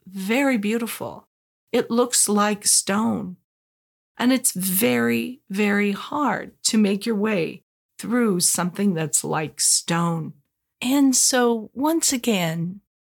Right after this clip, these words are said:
are there people in your life that you've been estranged from,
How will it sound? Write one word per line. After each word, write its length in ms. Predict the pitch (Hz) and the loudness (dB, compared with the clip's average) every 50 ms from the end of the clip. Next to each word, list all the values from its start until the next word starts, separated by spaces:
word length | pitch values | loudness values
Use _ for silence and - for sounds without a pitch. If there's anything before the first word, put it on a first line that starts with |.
| _ - | _ -4
are 200 | - 202 220 220 | 0 0 0 0
there 240 | 202 226 226 220 220 | 0 0 0 0 0
people 500 | 214 - - - - 220 220 226 214 180 | -2 -6 -6 -4 -2 -2 0 0 -2 -2
in 200 | - - 208 208 | 0 0 2 4
your 160 | 208 202 202 196 | 4 4 4 2
life 560 | 190 196 196 202 196 175 170 175 - - - - | 2 2 2 2 0 -2 -4 -8 -10 -14 -8 -4
that 180 | 208 160 - | -4 -4 -4
you've 220 | - 185 180 _ - | -4 -8 -10 _ -2
been 180 | 208 202 196 | 2 2 4
estranged 680 | 208 208 - - - - 208 214 208 208 208 - - - | 4 4 2 2 0 0 0 2 4 4 4 2 0 -6
from, 380 | - - 87 82 80 - - | -6 -4 -4 -4 -4 -6 -10